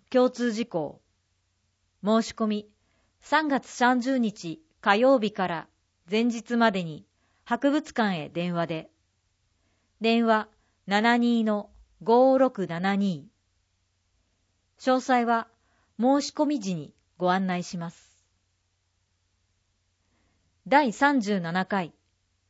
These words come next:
山荘、桜草展。友の会員が育てた桜草と可憐な山野草、高山植物の寄せ植えなどを展示します。日時、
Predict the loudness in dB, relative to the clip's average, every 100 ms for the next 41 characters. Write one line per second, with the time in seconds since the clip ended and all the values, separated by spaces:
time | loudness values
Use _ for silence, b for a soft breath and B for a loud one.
0 | -20 -20 _ 2 2 0 -2 -2 -2 -8
1 | _ _ _ _ _ _ -4 -2 2 4
2 | 4 4 0 0 -6 -14 -20 _ _ _
3 | _ _ _ _ _ _ _ _ _ _
4 | -2 2 4 2 4 4 6 2 -2 -2
5 | -2 -2 -4 -6 -10 _ _ _ -4 0
6 | 4 2 2 -4 -4 -6 -6 _ _ _
7 | _ _ 2 4 4 2 -2 -6 -10 _
8 | _ _ 0 2 4 2 0 -4 -6 _
9 | _ _ _ _ 6 6 8 4 2 0
10 | 0 -2 -4 -8 -8 -12 _ _ _ _
11 | _ -2 2 4 6 4 4 2 0 -4
12 | -8 -8 -8 -6 -8 _ _ _ _ _
13 | _ _ _ _ _ _ _ _ _ _
14 | _ -6 -4 -4 -4 -4 -8